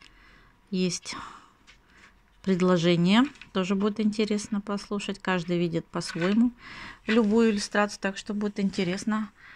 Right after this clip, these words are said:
почитать. Ух. Продолжаю свой хобби-влог. Решила штатив уже не ставить, быстро вам показать чуть-чуть. А, я раскрасила за июнь. Вот эту ра-, а, иллюстрацию я показывала.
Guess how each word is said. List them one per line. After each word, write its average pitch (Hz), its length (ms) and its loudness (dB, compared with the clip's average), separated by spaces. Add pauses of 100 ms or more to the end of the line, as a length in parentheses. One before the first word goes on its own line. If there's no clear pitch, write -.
(320)
почитать. 190 760 -6
Ух. 214 120 -14 (720)
Продолжаю 202 560 -4
свой 196 240 -8
хобби-влог. 196 760 -6
Решила 202 400 -6
штатив 190 480 -18
уже 196 140 -10
не 196 160 -2
ставить, 277 340 -6
быстро 196 360 -8
вам 185 180 -4
показать 202 420 -8
чуть-чуть. - 320 -8 (1040)
А, 233 260 4
я 220 140 4
раскрасила 233 640 -2
за 196 180 -2
июнь. 269 480 0 (1080)
Вот 277 200 -8
эту 262 200 -6
ра-, 254 200 -6
а, 226 260 -4
иллюстрацию 226 500 -6
я 202 60 -10
показывала. 190 720 -6